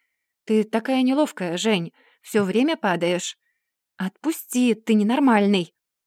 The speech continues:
"Так я не держу", сообщает он приглушенно и целует меня в нос. Перекатывает меня и устраивает у себя под боком.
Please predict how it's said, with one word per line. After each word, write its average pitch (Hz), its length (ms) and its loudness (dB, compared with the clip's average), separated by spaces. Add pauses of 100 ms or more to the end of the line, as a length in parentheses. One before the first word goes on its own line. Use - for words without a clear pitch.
(160)
"Так - 280 -2
я 208 360 0
не 202 320 2
держу", 190 480 -2 (400)
сообщает 180 540 -8
он 175 100 -8
приглушенно 180 680 -6 (240)
и 330 120 -8
целует 240 380 -4
меня 202 260 0
в 190 60 -12
нос. 175 380 -6 (840)
Перекатывает 254 680 -2
меня 247 300 2
и 262 160 -4
устраивает 185 720 -4
у 190 60 -2
себя 185 280 -4
под 175 180 -4
боком. 175 440 -4